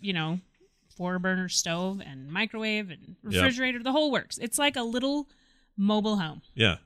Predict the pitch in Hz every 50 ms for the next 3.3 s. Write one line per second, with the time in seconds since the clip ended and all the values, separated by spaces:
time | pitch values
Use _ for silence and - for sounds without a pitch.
0 | _ - - 107 101 98 101 107 117 139 139 131 117 113 113 113 104 190 202 -
1 | - - 240 277 277 - - - 240 233 233 240 233 214 202 190 190 202 202 -
2 | - 165 170 165 170 160 - - - 95 107 113 110 117 113 113 117 113 110 113
3 | - - 110 101 101 98